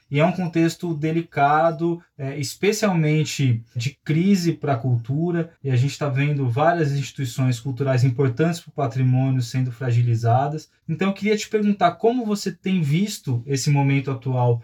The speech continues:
pra cultura, pras políticas culturais, mas especialmente pras políticas de patrimônio, nesse momento que é de pandemia, mas também que é de uma crise institucional da cultura.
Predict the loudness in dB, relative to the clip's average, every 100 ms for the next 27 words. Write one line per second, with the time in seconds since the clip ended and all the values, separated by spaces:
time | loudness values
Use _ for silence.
0 | _ -4 -2 -2 -4 -6 -2 -2 0 -2
1 | 0 -2 -2 -4 -6 -6 -6 -6 -2 2
2 | 2 2 -2 -4 -2 0 0 -2 -6 -6
3 | -6 -4 -2 -2 -2 -4 0 2 2 2
4 | -2 -6 _ -2 0 0 0 2 0 -2
5 | -6 2 2 2 -2 -2 -2 0 2 2
6 | 0 -2 -4 -2 0 0 0 0 2 2
7 | 0 -2 0 0 -4 -8 -8 -2 0 0
8 | -2 -4 -6 -2 2 2